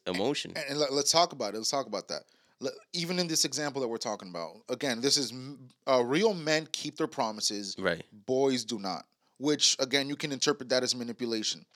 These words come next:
Speaker 2: Right.
Speaker 1: Have you noticed that whenever it is that we are called out by our wives for not, uh, holding up a word that we ourselves gave,
Speaker 2: We get angry.
Speaker 1: we get angry.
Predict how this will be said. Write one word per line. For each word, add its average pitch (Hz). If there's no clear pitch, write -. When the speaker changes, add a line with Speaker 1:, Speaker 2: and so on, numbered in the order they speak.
Speaker 2:
Right. 87
Speaker 1:
Have 156
you 226
noticed 165
that 160
whenever 135
it 147
is 143
that 120
we 120
are 131
called 135
out 117
by 123
our 123
wives 104
for 135
not, 117
uh, 131
holding 143
up 139
a 127
word 120
that 95
we 135
ourselves 113
gave, 104
Speaker 2:
We 82
get 85
angry. 90
Speaker 1:
we 120
get 113
angry. 123